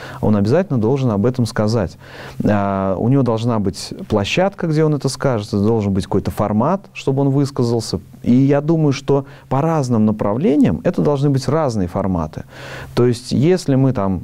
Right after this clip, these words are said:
э, говорим, есть формат стратсессии, есть форматы там фокус-групп, есть форматы каких-то опросов, есть, может быть, встречи с трудовыми коллективами, где можно там в диалоге что-то обсудить, или с какими-то общественными объединениями, либо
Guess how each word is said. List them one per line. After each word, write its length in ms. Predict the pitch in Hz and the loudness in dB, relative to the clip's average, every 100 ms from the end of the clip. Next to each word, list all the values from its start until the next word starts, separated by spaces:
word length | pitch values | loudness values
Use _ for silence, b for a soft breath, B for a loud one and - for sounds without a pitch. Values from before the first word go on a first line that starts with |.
| - | -6
э, 680 | 90 92 90 87 82 78 - - B B B | -2 0 0 0 0 -2 -4 -8 B B B
говорим, 440 | 104 120 117 101 | 0 2 2 0
есть 220 | 85 139 - | 0 0 0
формат 320 | 117 117 110 | 0 0 -2
стратсессии, 760 | - 110 - - 85 - - | -4 -4 -4 -2 -2 -2 -2
есть 260 | 95 120 131 | 2 2 0
форматы 460 | 117 123 123 127 | 0 0 0 -2
там 300 | 127 117 123 123 B | -2 -2 -2 -4 B
фокус-групп, 760 | - 123 139 123 123 117 101 - B B B | -2 0 0 0 2 0 0 -6 B B B
есть 220 | 101 107 | 2 2
форматы 440 | - 143 131 131 131 | 0 0 2 0 0
каких-то 500 | 127 123 127 - 123 | -2 -2 -2 -2 -2
опросов, 680 | 127 139 147 139 - - - B B B B | 0 0 2 0 -4 -8 -10 B B B B
есть, 320 | 101 131 135 | 2 2 2
может 300 | 151 139 139 | 2 2 2
быть, 180 | 131 135 | 2 0
встречи 680 | - 131 135 147 - 135 127 B B | 0 2 2 2 2 0 0 B B
с 80 | |
трудовыми 480 | - 123 123 131 143 | -2 2 2 2 2
коллективами, 720 | 127 123 117 - 151 147 135 | 2 2 0 0 2 4 4
где 220 | 117 117 | 2 2
можно 340 | 113 117 113 110 | 2 2 0 0
там 200 | 110 107 | 2 0
в 40 | |
диалоге 720 | 104 117 113 127 143 131 120 | 2 2 4 2 2 2 0
что-то 280 | - 123 120 | 0 -2 0
обсудить, 500 | 113 - 123 156 - | -2 -2 0 2 2
или 120 | 110 | 2
с 80 | 107 | 2
какими-то 400 | - 110 127 117 | -2 0 0 0
общественными 680 | 110 - 143 135 123 117 113 | -2 0 -2 0 2 2 4
объединениями, 800 | 107 113 110 113 110 101 95 95 | 2 2 2 2 4 4 4 4
либо 320 | 98 117 120 | 2 2 0